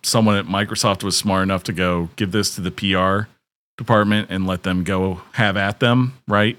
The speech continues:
Which they did and did not make PlayStation look the greatest. I kind of, like, hear it and I just go,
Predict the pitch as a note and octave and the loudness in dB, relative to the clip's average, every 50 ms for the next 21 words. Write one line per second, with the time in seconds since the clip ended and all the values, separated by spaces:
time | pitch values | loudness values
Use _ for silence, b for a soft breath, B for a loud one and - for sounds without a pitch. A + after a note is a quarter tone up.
0 | _ - A#2+ G2+ - - G2 F#2 F2 D#2+ F#2 F2+ F#2+ G2+ A#2+ B2 b b b _ | _ -6 -4 -4 -2 -2 0 -2 0 0 0 0 0 -2 -2 -6 b b b _
1 | _ _ _ _ _ _ _ _ _ _ _ _ _ - - F2 E2+ E2+ E2+ F2 | _ _ _ _ _ _ _ _ _ _ _ _ _ -8 -4 -2 0 0 0 -2
2 | E2+ - - A2+ G#2+ F2+ F#2+ G2+ G#2 - - G2+ F#2+ - - A2+ G2 F#2+ F#2 - | -4 -2 0 0 2 2 2 0 0 0 -2 -4 -4 -4 -4 -2 -2 -2 -2 -2
3 | G2 F#2+ - - G2 G2 G2 F2+ F#2+ D2+ D2+ F2 F2+ F#2+ F#2+ G#2 G#2 - - - | -2 -2 -2 -2 -2 -2 -4 -4 -6 -6 -6 -4 -2 -2 -2 -2 -4 -4 -6 -8
4 | - _ _ _ _ _ _ _ _ _ _ - B2 C3+ D#3+ D#3+ - G3 F3+ E3 | -10 _ _ _ _ _ _ _ _ _ _ -4 0 0 0 2 2 0 0 2
5 | D3+ C#3+ C#3 C#3 C3+ B2 - - C#3+ C#3 C3+ C3+ C3 A2+ - - - A2+ G#2+ A2+ | 2 4 4 4 4 2 0 0 0 2 2 2 0 -2 -4 -8 -8 -6 -4 -2
6 | A2+ A2+ G#2+ A#2 G#2+ - - B2 A#2 A2+ A2 A2 G#2+ G#2 G#2 F#2 | -2 -4 -4 -6 -8 -6 -4 -2 0 0 0 0 0 -2 -4 -8